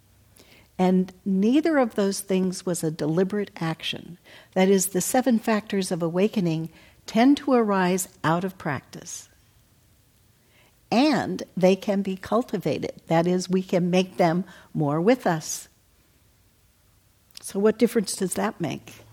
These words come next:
There's a, there's a little line I have here in the Dhammapada, which is one of the original, uh, mm, teachings of the Buddha.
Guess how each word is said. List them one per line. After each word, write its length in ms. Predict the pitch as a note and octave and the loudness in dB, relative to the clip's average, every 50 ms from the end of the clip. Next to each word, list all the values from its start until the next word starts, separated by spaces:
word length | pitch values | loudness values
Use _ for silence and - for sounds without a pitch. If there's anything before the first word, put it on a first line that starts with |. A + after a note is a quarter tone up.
| - - - - - - - - - - - - - - - - - - - - - | -20 -20 -20 -20 -20 -20 -20 -20 -20 -20 -20 -20 -20 -20 -20 -20 -20 -20 -20 -20 -8
There's 260 | - G3 G3 F#3+ G3 G3+ | -4 -2 -2 0 2 2
a, 120 | F3+ F3+ F#3 G#3+ G#3+ - - - _ _ | 0 0 0 -4 -8 -12 -14 -20 _ _
there's 300 | - F#3 F3+ F3+ - - - - - - - _ - | 0 0 0 0 -4 -8 -10 -14 -20 -20 -20 _ -2
a 60 | F3 | 0
little 260 | E3 F3 F3+ G3+ A3+ A3+ | 2 2 2 0 0 -2
line 400 | A3 F#3+ E3+ D#3 D#3 D3+ D3+ D#3 | -2 -2 -4 -4 -4 -2 -2 -2
I 120 | D3+ D3+ | -4 -4
have 280 | D3 - D3+ C#3+ C#3+ - | -4 -4 -4 -4 -6 -6
here 260 | - - E3+ D#3+ - - - - - - - - - - | -4 -2 -2 -2 -2 -4 -10 -16 -20 -20 -20 -16 -4 0
in 80 | F3+ F#3 | 4 4
the 100 | F3+ E3+ | 4 6
Dhammapada, 720 | E3 G#3+ G3 G#3 G#3+ G3 F3+ - - A3 G3+ E3+ C3+ D3 | 6 6 6 6 4 2 2 4 6 6 6 6 6 4
which 220 | D#3+ D3 - - | 0 -2 -2 -4
is 120 | E3+ - | -4 -2
one 140 | G3 G3 F#3+ | 0 2 2
of 140 | F#3 F3 F3 | 2 2 2
the 240 | F3+ E3+ E3+ E3+ - - | 0 0 0 -2 0 0
original, 800 | F#3 F3 E3 F#3 F#3 F3 - G3 F3+ F3+ F3+ E3+ E3+ - - - - | 0 2 4 2 2 2 2 0 0 0 0 -2 -2 -4 -6 -6 -2
uh, 280 | F#3 F3 E3 D#3+ D#3 D3+ D#3+ - _ _ _ C4 B3+ - - G3 | 0 0 0 0 -2 -4 -8 -12 _ _ _ -20 -20 -20 -18 -16
mm, 960 | F#3 D#3+ D#3+ D#3 D3+ D3 D3+ D3+ C#3+ C#3+ C#3+ C3 D3+ D3+ - D#3 C#3+ D#3 D3+ - - | -12 -10 -8 -8 -8 -8 -8 -8 -8 -8 -8 -8 -10 -10 -10 -10 -10 -12 -12 -14 -4
teachings 460 | - - G#3+ - - G#3+ F#3+ F#3 - | 0 0 0 2 2 2 2 2 2
of 120 | F#3 E3+ F3 | 0 -2 -2
the 60 | F3 | 0
Buddha. 380 | F3+ F#3 G3 G#3+ C4+ D#4+ E4+ | 2 4 4 4 4 2 0